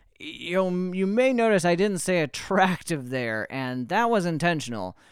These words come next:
Uh, reading about this car online this week, it sounds like I am in the majority, but I don't really find the car that pretty looking. Uh, at least from the front. It's really attractive and really pretty from,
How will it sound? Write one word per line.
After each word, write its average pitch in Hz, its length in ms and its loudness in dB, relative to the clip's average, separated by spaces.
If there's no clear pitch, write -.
Uh, 127 280 -2
reading 262 260 0
about 196 240 4
this 151 160 -2
car 180 320 6
online 147 400 2
this 120 160 -6
week, 104 160 -4
it 107 100 -6
sounds 185 260 0
like 175 140 0
I 156 220 2
am 160 160 0
in 147 100 0
the 139 80 0
majority, 117 640 -2
but 101 240 -10
I 233 200 -8
don't 220 240 -8
really 190 460 -2
find 170 480 -4
the 135 60 -10
car 135 580 -2
that 135 320 -12
pretty 180 480 -4
looking. 107 500 -6
Uh, 131 300 -2
at - 160 -8
least 240 220 0
from 247 120 2
the 170 80 0
front. 131 360 -2
It's 127 140 -6
really 226 240 2
attractive 196 720 -2
and 127 260 -4
really 214 180 0
pretty 190 360 -2
from, 127 480 -4